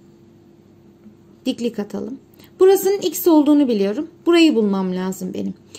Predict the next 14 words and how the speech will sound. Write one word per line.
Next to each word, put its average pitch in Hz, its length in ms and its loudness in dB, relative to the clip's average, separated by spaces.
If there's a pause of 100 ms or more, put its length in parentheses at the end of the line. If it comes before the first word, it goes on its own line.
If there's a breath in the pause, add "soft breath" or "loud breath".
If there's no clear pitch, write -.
(160 loud breath)
Diyorum 403 320 2
ki 220 180 -10 (640 loud breath)
burası 320 540 0 (440)
aynı 269 400 0
uzunlukta 262 460 0
olacağına 247 460 0
göre 190 340 0
burada 196 280 -4
burası 190 460 -8 (300 loud breath)
y 285 240 2
artı 220 600 -6 (120)
x 285 300 -6
artı 208 320 -4
altı. 202 440 -8